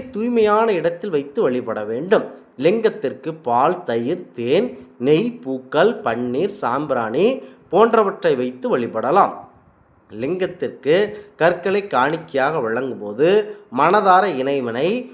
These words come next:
வேண்டிக் கொள்ள வேண்டும். லிங்கத்திற்கு தினமும் வழிபடுவதன் மூலம் நன்மைகள் கிடைக்கும்.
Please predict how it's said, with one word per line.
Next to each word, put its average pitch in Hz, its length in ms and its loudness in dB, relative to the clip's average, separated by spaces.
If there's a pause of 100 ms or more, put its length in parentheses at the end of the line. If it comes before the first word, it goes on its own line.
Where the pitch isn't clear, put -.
(160)
வேண்டிக் 190 400 2
கொள்ள 113 220 -4
வேண்டும். 113 380 -2 (320)
லிங்கத்திற்கு 208 720 0 (120)
தினமும் 165 480 -2
வழிபடுவதன் 127 720 -2
மூலம் 139 320 2 (280)
நன்மைகள் 208 600 0
கிடைக்கும். 113 500 -4